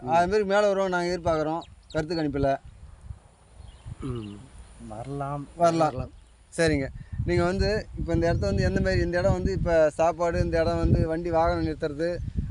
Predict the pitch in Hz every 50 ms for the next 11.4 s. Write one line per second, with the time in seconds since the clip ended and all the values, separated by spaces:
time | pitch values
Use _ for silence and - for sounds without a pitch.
0 | - - 160 165 170 160 170 165 170 175 170 170 170 170 165 160 160 165 170 170
1 | 165 160 160 160 151 - - 160 156 175 170 - - 160 - 175 165 147 - 143
2 | 135 131 135 131 127 135 151 156 147 113 101 - - 131 135 123 117 - 151 170
3 | 180 175 165 175 180 175 190 196 190 175 165 156 165 165 175 170 175 175 165 160
4 | 156 151 147 143 - - - - 160 139 156 160 156 165 175 196 202 185 175 165
5 | 165 160 165 170 185 202 - - - - - 156 156 151 151 151 147 147 143 143
6 | 139 139 135 135 131 139 143 156 160 165 160 156 160 165 151 127 139 - - 139
7 | 131 120 160 165 170 117 156 147 113 123 127 123 101 107 120 117 113 113 110 104
8 | 110 113 127 - 156 160 175 180 170 165 165 165 175 175 170 160 160 160 175 170
9 | 165 170 175 160 147 151 151 139 123 139 135 135 135 143 143 127 120 113 107 104
10 | 107 101 - - 143 160 170 170 170 180 170 147 160 156 139 127 147 139 127 139
11 | 135 139 147 143 139 131 127 117